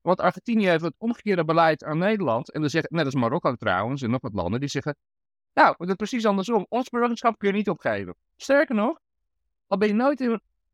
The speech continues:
in Marokko geweest of Argentinië, en je, maar je ouders kwamen er vandaan, je, je bent Argentijn. Dus Maxima kan niet van haar Argentijnse burgerschap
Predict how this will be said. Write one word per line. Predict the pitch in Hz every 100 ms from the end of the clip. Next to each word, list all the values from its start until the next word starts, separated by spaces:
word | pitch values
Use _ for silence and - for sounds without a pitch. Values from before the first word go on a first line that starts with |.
| _
in | - 202
Marokko | 202 220 226 196
geweest | 185 196 269 214
of |
Argentinië, | 208 202 - 226 226 294
en | - 160
je, | 156
maar | 156
je | 135
ouders | 156 208
kwamen | - 214 214
er |
vandaan, | 202 202 214 269
je, | - 190 -
je | 170
bent | 180
Argentijn. | - 185 - 202 113 90 _ _ _
Dus | 180 -
Maxima | 175 233 - 180 104 135 208
kan | 151 151
niet | 190 208 - - _
van | - 160
haar | 139 139
Argentijnse | 131 147 - 147 135 131
burgerschap | 170 165 131 135